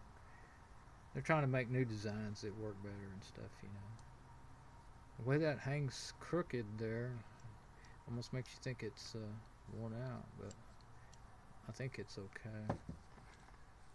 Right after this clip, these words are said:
Oh, it's swiveling. It's not. I'm looking at it and trying to hold the phone at the same time.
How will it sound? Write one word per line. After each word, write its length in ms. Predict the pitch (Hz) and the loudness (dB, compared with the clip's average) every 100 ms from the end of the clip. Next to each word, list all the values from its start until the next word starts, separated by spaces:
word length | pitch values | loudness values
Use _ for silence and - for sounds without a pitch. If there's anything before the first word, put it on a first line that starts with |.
| - - - - - - - - | -14 -14 -14 -14 -14 -14 -16 2
Oh, 280 | 156 151 127 - - - - - - - - 143 | 8 10 10 6 -12 -14 -14 -16 -16 -16 2 8
it's 300 | 139 - - | 8 6 8
swiveling. 460 | 143 147 117 113 110 - - - - - - - - - - - - - - - - - - - - - - - - - - - - - | 10 10 8 4 0 -8 -14 -14 -14 -14 -14 -16 -16 -16 -16 -16 -16 -16 -16 -18 -18 -18 -18 -18 -16 -16 -16 -16 -16 -16 -16 -16 -16 -14
It's 120 | - | -2
not. 180 | 123 117 - - - - - - - - - - - - - - - - - - - - - - - - - - - - - - - - - - - - - - - - - - - - - 120 | 0 0 -4 -16 -16 -14 -14 -14 -16 -16 -16 -16 -16 -16 -16 -18 -18 -16 -16 -16 -16 -16 -16 -18 -16 -16 -16 -16 -18 -18 -18 -18 -18 -18 -18 -16 -16 -16 -16 -16 -16 -16 -16 -16 -16 -14 -4 4
I'm 120 | 123 | 8
looking 280 | 139 123 123 | 8 8 6
at 180 | 127 | 6
it 80 | 127 | 6
and 160 | 120 117 | 4 2
trying 240 | - 131 123 | 4 4 6
to 40 | |
hold 180 | 117 113 | 4 2
the 60 | |
phone 240 | 113 131 120 | 0 2 0
at 80 | 107 | -2
the 100 | 120 | -2
same 220 | 120 107 | -2 -2
time. 320 | 123 127 | -2 -2